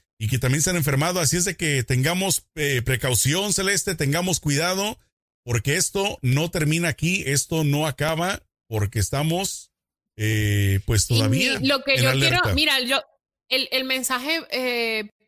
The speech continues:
Speaker 2: obviamente ese que acabas de decir, in-, importantísimo, no bajen la guardia hasta que por lo menos estén vacunados, no bajen la guardia porque este virus es mortal.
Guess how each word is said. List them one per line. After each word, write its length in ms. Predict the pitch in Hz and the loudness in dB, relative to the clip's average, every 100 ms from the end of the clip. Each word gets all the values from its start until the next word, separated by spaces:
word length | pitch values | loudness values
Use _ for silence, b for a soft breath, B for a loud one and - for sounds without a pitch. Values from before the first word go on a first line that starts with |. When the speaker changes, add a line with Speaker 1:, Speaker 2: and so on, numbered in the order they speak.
| _ - | _ -8
Speaker 2:
obviamente 520 | 226 247 262 254 262 | -4 0 0 2 2
ese 180 | 254 269 | 2 0
que 80 | 226 | -2
acabas 280 | 208 202 | 0 2
de 80 | 240 | 2
decir, 340 | 226 - 233 220 | 2 0 -2 -4
in-, 220 | 233 220 | -6 -6
importantísimo, 1000 | 220 196 196 185 180 254 269 294 285 294 | -4 -4 -6 -4 -4 -2 -2 -2 -2 -2
no 160 | 220 208 | -2 -2
bajen 240 | 190 214 | -2 -2
la 80 | 214 | -2
guardia 640 | 190 202 226 233 247 240 - | 0 0 0 0 0 0 0
hasta 200 | 196 196 | -2 -6
que 160 | - | -8
por 160 | 180 180 | -8 -4
lo 80 | 175 | -4
menos 240 | 180 208 | -4 -4
estén 200 | 208 185 | -6 -8
vacunados, 440 | 185 180 180 170 170 | -8 -8 -8 -8 -6
no 120 | 196 | -6
bajen 380 | 185 220 233 240 | -2 -2 0 -2
la 80 | |
guardia 300 | 196 196 208 | 0 -2 -2
porque 200 | 214 196 170 | -6 -8 -8
este 180 | - | -6
virus 260 | 190 208 208 | -4 -2 -2
es 220 | 214 - - | -4 -4 -6
mortal. 800 | 202 202 180 175 185 165 - | -4 -4 -4 -6 -4 -4 -6